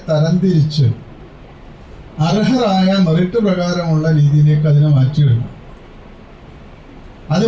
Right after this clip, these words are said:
മാറ്റിയെടുത്താൽ മാത്രമേ കൃത്യമായും സത്യസന്ധമായും ഈ പണം അവരുടെ അക്കൗണ്ടിൽ എത്തിക്കാൻ കഴിയൂ. എട്ട് ലക്ഷം അപേക്ഷകളിലൊപ്പം തന്നെ എട്ട് ലക്ഷം ബാങ്ക് അക്കൗണ്ടുകൾ ഇതുമായി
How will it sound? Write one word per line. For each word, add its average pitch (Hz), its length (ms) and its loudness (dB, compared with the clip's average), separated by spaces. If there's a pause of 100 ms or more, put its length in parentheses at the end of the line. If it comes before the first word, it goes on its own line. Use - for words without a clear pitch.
മാറ്റിയെടുത്താൽ 208 640 0 (300)
മാത്രമേ 175 480 -2 (220)
കൃത്യമായും 185 680 0
സത്യസന്ധമായും 160 840 0 (140)
ഈ - 20 2 (120)
പണം 147 260 2 (140)
അവരുടെ 135 320 2
അക്കൗണ്ടിൽ 131 400 2
എത്തിക്കാൻ 117 340 2
കഴിയൂ. 95 240 -10 (920)
എട്ട് 170 140 -4 (100)
ലക്ഷം 220 280 0 (120)
അപേക്ഷകളിലൊപ്പം 185 1000 0 (120)
തന്നെ 156 240 2 (120)
എട്ട് 143 240 -2
ലക്ഷം 165 280 0 (100)
ബാങ്ക് 185 400 0
അക്കൗണ്ടുകൾ 160 520 -2 (1000)
ഇതുമായി 208 280 0